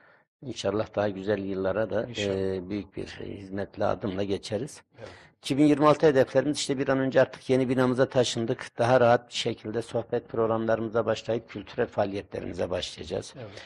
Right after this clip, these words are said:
Speaker 1: Harput'la ilgili sorunlar var. Bunları zaten, e, aslında bütün siyasiler, e, bizden daha iyi biliyor.
Speaker 2: Evet.
Speaker 1: Sadece bu şehirde şu var, e, irade gö-, çözüm için irade gösterilmiyor. Şimdi deseniz ki hocam Harput'un en büyük problemi ne? İmar sorunu.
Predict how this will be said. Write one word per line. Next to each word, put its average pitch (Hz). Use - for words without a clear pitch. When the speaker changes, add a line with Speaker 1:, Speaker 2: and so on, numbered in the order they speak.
Speaker 1:
Harput'la 135
ilgili 120
sorunlar 117
var. 113
Bunları 113
zaten, 110
e, 110
aslında 120
bütün 127
siyasiler, 113
e, 101
bizden 104
daha 110
iyi 95
biliyor. 113
Speaker 2:
Evet. 104
Speaker 1:
Sadece 151
bu 139
şehirde 143
şu 143
var, 165
e, -
irade 131
gö-, 117
çözüm 139
için -
irade 131
gösterilmiyor. 95
Şimdi 131
deseniz 131
ki -
hocam 117
Harput'un 120
en 113
büyük 117
problemi 104
ne? 135
İmar 139
sorunu. 90